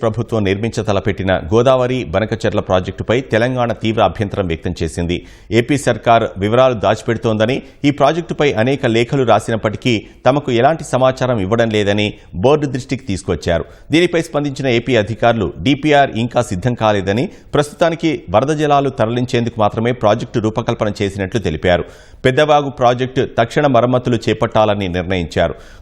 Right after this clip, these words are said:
గోదావరి బోర్డు సభ్య కార్యదర్శి అజగేషన్ తెలంగాణ, ఏపీ అధికారులను వేధిస్తున్నారని, బోర్డు చైర్మన్ ఓ నిర్ణయం తీసుకోవాలని కోరారు. ప్రాజెక్టులను స్వాధీనం చేసేది లేదని తెలంగాణ స్పష్టం చేయగా, ఆ రాష్ట్రం ఇవ్వకుంటే మేము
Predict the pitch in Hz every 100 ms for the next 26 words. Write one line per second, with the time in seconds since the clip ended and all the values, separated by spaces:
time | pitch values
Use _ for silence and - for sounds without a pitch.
0 | 104 143 190 190 180 156 160 - 127 151
1 | 143 135 131 127 123 135 92 - - -
2 | - - - 143 160 170 170 165 151 123
3 | 139 147 147 151 175 - - 107 131 147
4 | 131 117 - 123 120 117 95 110 123 -
5 | 123 110 110 123 139 87 131 131 131 123
6 | 113 113 - 98 110 104 113 135 127 120
7 | - 139 135 143 165 101 90 90 - -
8 | - - 110 120 120 127 123 113 - 107
9 | 113 123 113 110 104 113 104 87 104 117
10 | 135 180 120 131 139 131 - 110 127 113
11 | 104 104 113 95 - - - 110 127 151
12 | - 190 156 147 147 135 170 147 131